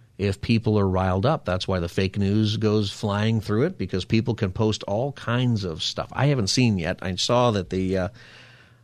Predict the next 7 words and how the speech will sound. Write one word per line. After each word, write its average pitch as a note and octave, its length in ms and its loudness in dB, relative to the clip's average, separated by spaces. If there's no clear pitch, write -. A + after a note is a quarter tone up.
um, G2 720 4
the, G2 420 0
in G2 100 2
the F#2 380 0
Mar-a-Lago G2 840 4
raid G#2 580 2
thing G#2+ 540 4